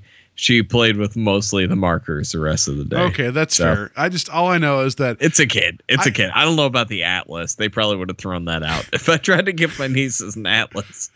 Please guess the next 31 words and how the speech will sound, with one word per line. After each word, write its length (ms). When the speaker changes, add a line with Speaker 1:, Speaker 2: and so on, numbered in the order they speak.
Speaker 2:
I, 240
I 220
grew 360
up 220
in 140
a 80
very 300
poor 180
household, 720
and 120
I, 80
and 380
we 80
had 160
limited, 540
you 60
know, 80
Christmas, 440
whatever, 500
you 100
know. 220
Uh, 140
but 300
I 120
still 260
think 240
I 80
would 80
have 100
been 120
like 160